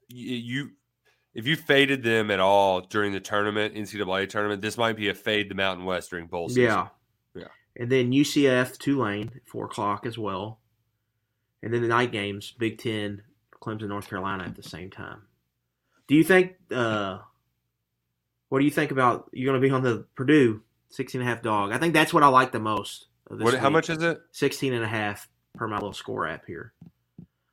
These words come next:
Speaker 2: Like, I think Michigan's winning, but I can see Purdue hanging around, keeping it close.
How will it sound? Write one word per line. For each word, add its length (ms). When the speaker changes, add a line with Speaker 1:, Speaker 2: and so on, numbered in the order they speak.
Speaker 2:
Like, 120
I 60
think 160
Michigan's 440
winning, 360
but 100
I 80
can 100
see 140
Purdue 580
hanging 260
around, 280
keeping 300
it 80
close. 640